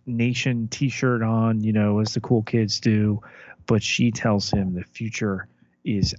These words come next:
ours. You should see who else we got." And we reveal Crusher Creel crushing some weight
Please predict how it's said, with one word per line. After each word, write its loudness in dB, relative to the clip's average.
ours. 0
You 2
should 0
see 2
who 2
else 0
we -4
got." -10
And -4
we -4
reveal 0
Crusher -4
Creel 2
crushing -4
some -8
weight -2